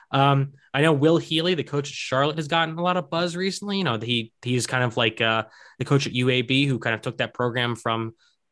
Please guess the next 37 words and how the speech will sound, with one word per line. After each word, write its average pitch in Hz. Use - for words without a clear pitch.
basically 139
non-existence 131
and 113
has 107
made 120
them, 117
you 120
know, 107
a -
pretty 127
solid 123
squad. 143
You 143
know, 117
they 107
just 117
missed 120
out 117
on 107
bowl 110
eligibility 110
this 120
year, 147
but, 113
you 110
know, 104
I 113
think, 113
uh, 104
he's 113
been 127
a 113
kind 135
of 127
a 120
hot 135
name. 139